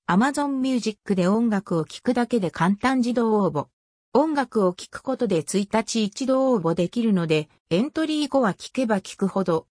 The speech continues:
当選確率アップ。その他、詳細は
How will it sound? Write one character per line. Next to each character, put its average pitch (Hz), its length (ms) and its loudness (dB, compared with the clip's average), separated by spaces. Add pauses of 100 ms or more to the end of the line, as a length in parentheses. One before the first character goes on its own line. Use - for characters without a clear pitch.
(140)
当 262 200 0
選 285 300 -2
確 247 260 -4
率 247 260 -2
ア 269 60 0
ッ 262 80 -6 (100)
プ。 147 200 -4 (800)
そ 220 140 0
の 302 140 0
他、 - 260 -2 (260)
詳 247 260 -2
細 240 280 0
は 196 240 2